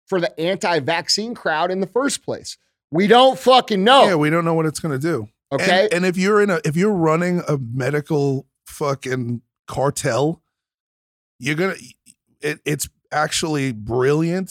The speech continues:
Speaker 2: to give people stuff that's gonna kill them slowly. So you have to rush back to the hospital and get on new drugs. And,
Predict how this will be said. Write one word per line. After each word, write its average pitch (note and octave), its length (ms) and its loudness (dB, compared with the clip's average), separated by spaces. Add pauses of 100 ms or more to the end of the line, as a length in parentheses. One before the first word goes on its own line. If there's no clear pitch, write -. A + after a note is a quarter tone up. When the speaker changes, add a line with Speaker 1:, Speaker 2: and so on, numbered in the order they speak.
Speaker 2:
to C#3 100 -6
give C3+ 260 -6
people D#3+ 300 -4
stuff D#3+ 280 -4
that's C3+ 180 -6
gonna C3 180 -6
kill D3 280 -2
them C3 180 -4
slowly. C#3 500 -2
So - 140 -6
you B2+ 140 -2
have C#3+ 160 -4
to B2 100 -4
rush A#2 300 -2
back B2+ 220 -4
to - 140 -8
the C3 60 -6
hospital C#3 580 -6
and A2 120 -8
get A#2+ 200 -6
on C3 160 -6
new C#3+ 160 -4
drugs. C#3 500 -6
And, A#2 120 -8